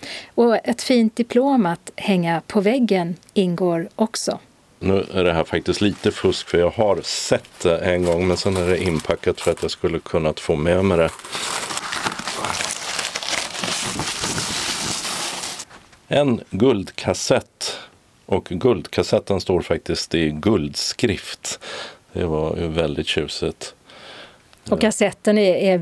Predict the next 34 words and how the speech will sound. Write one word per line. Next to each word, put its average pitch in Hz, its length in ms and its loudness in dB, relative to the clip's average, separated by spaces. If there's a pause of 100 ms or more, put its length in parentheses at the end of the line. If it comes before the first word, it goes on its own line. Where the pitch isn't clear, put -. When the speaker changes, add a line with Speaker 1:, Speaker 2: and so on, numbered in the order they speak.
Speaker 1:
riktigt 208 640 0
guldlysande. 175 1400 0
Speaker 2:
Ja, 127 280 4 (220)
så 117 180 0
där 117 460 2 (560)
gyllene 87 440 2
har 87 200 2
de 82 160 -2
nog 85 180 0
aldrig 101 400 2
varit. 78 420 0 (500)
Speaker 1:
Och 226 120 2
hur 202 120 4
kändes 185 400 2
det 196 80 4
att 202 60 4
höra 185 200 4
motiveringen 190 560 2
första - 340 2
gången? 190 320 0 (200)
Speaker 2:
<laughs> - 100 -4 (560)
Underbart! 80 720 0 (400)
Det 87 140 4
är 85 40 4
så 82 260 0
kul. 76 500 -2 (140)
Det 87 300 2
är 87 80 0
så 82 280 2
roligt. 76 480 0 (560)
Och - 540 -2 (220)
det 92 520 4
är - 20 4
ju 90 400 4